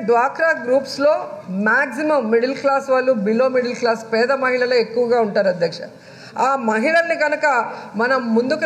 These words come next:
నడిపించాలి అంటే ఆ డ్వాక్రా మహిళలకి మనం సపోర్టివ్గా ఉండాలి అని జగన్ గారు నిర్ణయించుకున్నారు అధ్యక్ష. వారికి కనుక మనం చేయూతను అందిస్తే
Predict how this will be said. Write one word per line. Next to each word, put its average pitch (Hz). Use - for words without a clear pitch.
నడిపించాలి 269
అంటే 262
ఆ -
డ్వాక్రా 247
మహిళలకి 311
మనం 247
సపోర్టివ్గా 254
ఉండాలి 269
అని 262
జగన్ 226
గారు 240
నిర్ణయించుకున్నారు 196
అధ్యక్ష. 165
వారికి 302
కనుక 339
మనం 311
చేయూతను 285
అందిస్తే 254